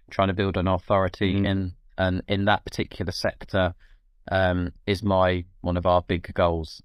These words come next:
Speaker 1: So, um, yeah, we can be a general agency or we can be very specific. And I think the specific, specificness of what we've done and are doing, um, will pay dividends in, in twelve months' time. So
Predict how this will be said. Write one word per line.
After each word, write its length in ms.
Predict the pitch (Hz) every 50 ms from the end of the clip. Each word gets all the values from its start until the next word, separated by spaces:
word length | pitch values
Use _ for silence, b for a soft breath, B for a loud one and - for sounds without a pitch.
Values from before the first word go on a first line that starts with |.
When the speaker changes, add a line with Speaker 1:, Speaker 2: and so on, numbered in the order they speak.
| -
Speaker 1:
So, 420 | - - - 95 90 90 90 87 82 - -
um, 480 | 90 87 87 87 85 87 85 85 85 85 b b b b b b b _ _
yeah, 140 | - 95 87
we 140 | 90 95 85
can 120 | - 98
be 100 | 85 90
a 40 | 85
general 400 | - 107 101 101 90 90 90 90
agency 560 | 90 90 - - 87 - - - 95 92 85
or 60 | 57
we 80 | 87 85
can 100 | - 87
be 80 | 90
very 220 | 87 90 90 90 85
specific. 640 | - - - 101 - - 98 87 - 92 87 - 95
And 80 | 90
I 60 | 85
think 280 | 80 - 90 85 - - - -
the 100 | - 82
specific, 1000 | - - - - - - - - 98 - - - 95 82 - - - 76 - - - - - - - -
specificness 880 | - - - - 101 - - 110 - 107 - 107 117 120 120 - - - B B B B B B B -
of 260 | - 165 160 117 131
what 140 | 131 117 -
we've 240 | 120 120 104 110
done 260 | - 135 120 117 110 107
and 140 | 104 101
are 120 | 104 101 101
doing, 440 | - 120 110 101 101 98 95 95 -
um, 300 | 104 98 95 95 95 98
will 120 | 87 92
pay 220 | - - 113 101 95
dividends 520 | - 98 90 92 92 87 87 87 87 -
in, 200 | 95 90 90 87 -
in 60 | 90
twelve 260 | 82 - 98 92 85
months' 220 | 87 87 76 - -
time. 220 | - 98 90 85
So 300 | - - - 87 87 82